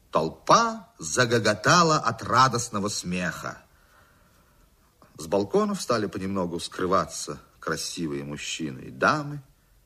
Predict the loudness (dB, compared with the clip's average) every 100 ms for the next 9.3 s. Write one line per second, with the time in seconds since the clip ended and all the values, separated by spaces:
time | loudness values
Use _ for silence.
0 | _ _ _ _ _ -12 -10 -2 2 2
1 | 0 -6 -10 -10 -10 -8 -10 -4 -4 -4
2 | -8 -12 -14 -18 _ -8 -8 -8 -12 -14
3 | -12 -10 -10 -12 _ _ _ _ _ _
4 | _ _ _ _ 0 2 2 0 -2 -4
5 | -2 0 0 -4 -8 _ _ -10 -6 -6
6 | -4 -4 -2 -2 -4 -6 -6 -4 -4 -4
7 | -6 -12 -18 -20 _ _ _ -20 _ _
8 | _ _ _ _ 0 0 0 2 4 4
9 | 2 0 -6